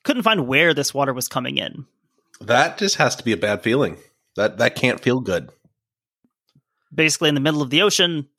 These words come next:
Speaker 1: you don't have any ships around you, and you're taking on water, and you can't find where it is, uh, where it's coming from. Only about ten minutes after that call ended, Storm Force emailed requesting the craft's position.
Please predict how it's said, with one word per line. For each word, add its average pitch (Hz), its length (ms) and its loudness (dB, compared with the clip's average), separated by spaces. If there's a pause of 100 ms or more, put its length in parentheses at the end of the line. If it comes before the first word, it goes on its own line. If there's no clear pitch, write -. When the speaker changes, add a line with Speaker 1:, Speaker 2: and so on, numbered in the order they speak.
(320)
Speaker 1:
you 135 100 -4
don't 147 140 0
have 135 140 0
any 135 140 -2
ships - 240 -2
around 147 300 0
you, 151 280 2 (420)
and 131 140 -6
you're 123 80 -8
taking 160 260 0
on 147 160 2
water, 135 240 2
and 127 100 -4
you 123 80 -4 (220)
can't 160 340 -2
find 135 220 0
where 123 120 0
it 127 100 -2
is, 117 300 -6 (420)
uh, 120 100 -8
where 127 160 -6
it's 127 120 -10
coming 131 220 -6
from. - 280 -14 (840)
Only 233 200 4
about 311 260 2
ten 190 260 0
minutes 170 240 2
after 143 220 0
that 135 180 2
call 135 240 2
ended, 151 340 0
Storm 147 300 0
Force 143 260 -2
emailed 175 460 2
requesting 135 520 -2
the 123 60 -4
craft's - 380 -4
position. 123 880 -4